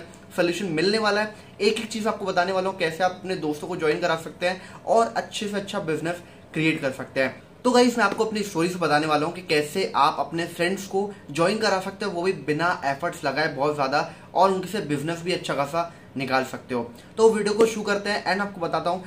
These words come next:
कि कैसे मैंने स्टार्ट किया। मैं अपने खुद का एग्जांपल बताऊँगा कि कैसे मैंने किया। तो जब मैंने नेटवर्क मार्केटिंग स्टार्ट किया तो मेरे के अंदर भूत सवार हो गया था कि एक महीने में अपना लैपटॉप ले लूँगा,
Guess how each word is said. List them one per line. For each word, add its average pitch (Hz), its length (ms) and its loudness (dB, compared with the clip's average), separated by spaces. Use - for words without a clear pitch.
कि 190 60 -10
कैसे 180 320 0
मैंने 165 280 0
स्टार्ट 180 320 2
किया। 208 100 -4
मैं 208 160 -2
अपने 226 240 -4
खुद - 280 -10
का 196 60 2
एग्जांपल 156 360 0
बताऊँगा 165 340 -2
कि 175 120 -8
कैसे 151 240 -4
मैंने 147 260 -2
किया। 160 220 -2
तो 220 80 -4
जब 208 180 0
मैंने 226 120 -2
नेटवर्क 185 260 -4
मार्केटिंग 180 280 -6
स्टार्ट 156 320 -2
किया 190 180 -2
तो 233 80 0
मेरे 208 280 4
के 220 80 0
अंदर 214 180 -2
भूत 160 220 -8
सवार 151 260 0
हो 131 80 0
गया 127 160 -2
था 147 100 -4
कि - 100 -12
एक 202 200 -2
महीने 185 260 2
में 185 120 0
अपना 170 200 -4
लैपटॉप 160 420 0
ले 160 80 -2
लूँगा, 156 340 0